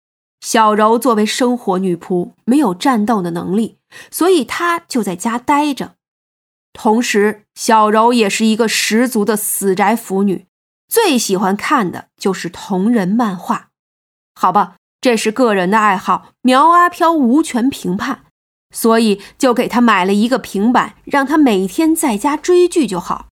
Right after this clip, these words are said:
就在苗阿飘和小莹开车离开云顶山后，一个衣着邋遢的道人来到了此地，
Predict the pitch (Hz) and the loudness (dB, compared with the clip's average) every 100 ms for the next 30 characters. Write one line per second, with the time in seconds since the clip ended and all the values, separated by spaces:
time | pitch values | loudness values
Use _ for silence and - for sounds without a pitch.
0 | _ _ _ _ _ _ _ _ _ _ | _ _ _ _ _ _ _ _ _ _
1 | - 453 320 247 202 202 202 226 226 - | 0 2 2 2 2 4 4 4 2 0
2 | 233 226 226 214 185 185 202 - 240 240 | -2 0 -2 0 0 0 -2 -2 -4 -2
3 | 233 214 220 226 226 190 214 - - 196 | 0 0 0 -2 -2 0 -2 -4 -4 -4
4 | 202 - - _ _ _ _ - 208 214 | -2 -4 -6 _ _ _ _ -2 2 2
5 | 220 202 240 240 226 202 208 220 220 220 | 2 2 4 4 2 2 2 2 0 -4
6 | 202 202 196 185 175 185 - 196 170 196 | -2 2 2 2 -2 -2 -2 -2 -2 -2
7 | 226 196 180 - 175 151 226 | -2 -2 -4 -6 -4 -2 -2